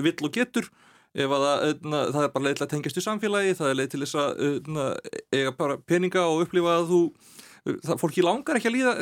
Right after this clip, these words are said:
engum langar að líða eins og það sé byrði á því samfélagi sem að það býr í. Uh, svo er það líka, uh, uh, svo höfum við líka í huga að, sko, fólk, fólk sem að flýr stríðsátök er ekki sami hópurinn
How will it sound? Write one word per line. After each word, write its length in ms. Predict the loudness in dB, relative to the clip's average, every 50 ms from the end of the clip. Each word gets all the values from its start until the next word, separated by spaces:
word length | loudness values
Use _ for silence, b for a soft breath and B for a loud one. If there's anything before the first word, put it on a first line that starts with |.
| -2
engum 220 | -2 -2 0 0 0
langar 240 | 0 0 0 0 0
að 80 | 0
líða 160 | 0 0 0 -2
eins 80 | -2
og 80 | -2 -2
það 120 | -2 -4 -4
sé 80 | -2 -2
byrði 320 | -2 0 0 0 0 0
á 80 | 0 0
því 160 | -2 -2 -2
samfélagi 400 | -2 -2 -2 -2 0 -2 -2 -2
sem 160 | -4 -2 -2
að 140 | -2 -2 0
það 80 | 0 0
býr 140 | 0 0 -2
í. 40 | -4 B B B B B B B B B B B B
Uh, 200 | B 0 2 2 0
svo 160 | 0 0 0
er 140 | 0 0 0
það 80 | -2 -4
líka, 160 | -4 -4 -4
uh, 280 | -4 -4 -4 -4 -4 -4 -4 -6
uh, 280 | -4 -4 -4 -4 -4 0
svo 160 | 2 2 2
höfum 160 | 4 2 0 -2
við 140 | -4 -6
líka 160 | -6 -4 -4 -2
í 20 |
huga 300 | -2 -2 -2 0 0 0
að, 200 | -2 -4 -6 -12 -16 -8 -4
sko, 200 | -2 0 0 0 0 -2 -4 -8 -10 -12 -12 -14 -18 -12
fólk, 300 | -8 -6 -6 -6 -6 -6 -6
fólk 220 | -6 -6 -4 -4
sem 80 | -6 -6
að 80 | -6 -6
flýr 300 | -6 -6 -4 -4 -6 -6
stríðsátök 1080 | -4 -4 -4 -4 -6 -6 -6 -6 -6 -6 -4 -4 -4 -4 -2 0 -2 -2 0 0 0
er 240 | 0 0 0 -2 -6
ekki 380 | -6 -2 0 2 2 0 -2 _ b b b b b b b b b b b b -18 -14 -12
sami 320 | -8 -4 -4 -2 -2 -2 -2
hópurinn 600 | 0 0 -2 -2 -2 0 4 4 6 6 4 2